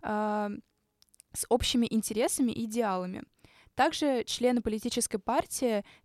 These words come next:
чаще всего стремятся к получению и реализации государственной власти.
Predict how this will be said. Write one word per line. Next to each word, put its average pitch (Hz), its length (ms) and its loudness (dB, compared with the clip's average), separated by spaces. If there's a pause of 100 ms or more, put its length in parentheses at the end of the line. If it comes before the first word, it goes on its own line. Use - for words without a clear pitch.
(140)
чаще 240 340 2
всего 208 300 -2
стремятся 214 560 -4
к - 80 -16
получению 233 600 -2
и 226 140 -6
реализации 208 640 -4
государственной 208 640 -6
власти. 190 520 -8